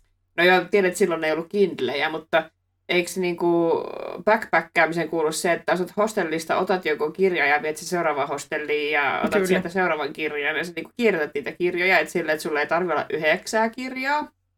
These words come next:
Speaker 2: Jep.
Speaker 1: Ja mikä se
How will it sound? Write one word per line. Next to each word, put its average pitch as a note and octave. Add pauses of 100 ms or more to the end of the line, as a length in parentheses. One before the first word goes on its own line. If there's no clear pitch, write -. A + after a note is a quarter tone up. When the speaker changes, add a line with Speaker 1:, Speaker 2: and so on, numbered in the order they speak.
(760)
Speaker 2:
Jep. E3+ (580)
Speaker 1:
Ja D#3
mikä F#3
se -